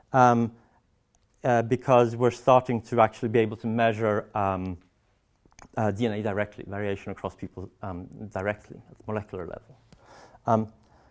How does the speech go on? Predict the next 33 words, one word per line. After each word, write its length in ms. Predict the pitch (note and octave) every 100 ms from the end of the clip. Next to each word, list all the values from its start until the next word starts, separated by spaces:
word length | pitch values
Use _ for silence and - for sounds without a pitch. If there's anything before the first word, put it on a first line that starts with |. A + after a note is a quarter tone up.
| _
we 100 | -
talked 280 | - D#3+ C#3+
a 40 | C#3
lot 100 | B2
about 200 | A#2 A2
these 140 | A2
early 360 | A#2+ A2+ G#2+ G2+ _
candidate 380 | - A2 G#2 G#2+
gene 200 | B2 E3+
studies 400 | - C3 A#2+ A2
and 80 | A#2
some 140 | B2+
of 80 | A#2+
the 100 | A#2
problems 800 | - - - C#3+ C3+ A#2+ G#2+ -
that 180 | G#2+ -
they 100 | G2+
faced 360 | - A3+ G#3+
and 120 | E3 D3+
that 100 | D3+
we 100 | C3+
still 320 | - G#3 G#3
face. 500 | G#3 G3 D3 - - _ -
Um, 340 | A#2 A#2 A#2+ A#2 - - - - - - -
and 220 | C#3 C3+ - -
first 280 | E3+ E3+
is 80 | D3+
population 480 | - C#3+ C3+ C3 B2+
stratification. 560 | - A2+ A#2+ - B2+ C#3
It's 80 |
probably 200 | D3+ B2
the 60 | A2
single 640 | - - C3 A#2+ A2+ -